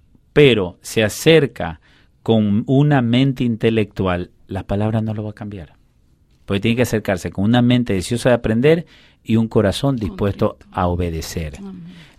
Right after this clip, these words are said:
Speaker 1: En la, con la mente usted aprende, María Alejandra. Con el corazón usted obedece.
Speaker 2: Amén.
Speaker 1: Con la mente se aprende.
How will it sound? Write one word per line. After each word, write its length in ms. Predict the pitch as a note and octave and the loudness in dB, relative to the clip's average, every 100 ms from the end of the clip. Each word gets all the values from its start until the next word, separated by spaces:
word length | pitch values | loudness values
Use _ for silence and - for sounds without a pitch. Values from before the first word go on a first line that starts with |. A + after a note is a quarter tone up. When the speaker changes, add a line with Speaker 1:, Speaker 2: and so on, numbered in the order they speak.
| _ | _
Speaker 1:
En 200 | B2+ C3 | 4 6
la, 80 | C3+ | 4
con 260 | - C3+ C3 | 6 8 10
la 120 | B2+ | 8
mente 600 | C#3+ G#3+ B3+ C4 C4+ - | 10 10 10 6 2 2
usted 300 | C#3 A2+ D3 | 0 2 6
aprende, 600 | D3 C#3+ B2+ G2 E2+ D#2+ _ | 6 8 8 6 2 -4 _
María 280 | G2 F#2 F#2 | -6 -4 -4
Alejandra. 460 | F2 D2+ C#2 - _ _ _ _ _ - | -6 -8 -12 -20 _ _ _ _ _ 4
Con 240 | C3+ C#3 | 6 8
el 120 | C3+ | 8
corazón 720 | - C3 B2 - B3 C#4 B3 - - - _ _ _ _ | 8 8 10 10 12 10 6 -4 -20 -20 _ _ _ _
usted 280 | G#2 - A2+ | -8 2 6
obedece. 460 | G#2+ F#2 D#2 - - - - - - - _ _ _ _ - - - | 6 4 -2 -10 -18 -20 -20 -20 -20 -20 _ _ _ _ -20 -20 -20
Speaker 2:
Amén. 400 | G3 F3 E3 E3 D#3 - | -16 -14 -14 -16 -18 -4
Speaker 1:
Con 160 | B2+ C3 | 0 2
la 120 | C3+ | 4
mente 520 | D#3 B3+ D#4+ F4+ E4+ _ _ _ _ | 6 6 4 0 -4 _ _ _ _
se 220 | - C3+ | 0 4
aprende. 600 | B2+ D#3+ C#3+ F#2 D#2 - | 6 8 8 6 -2 -12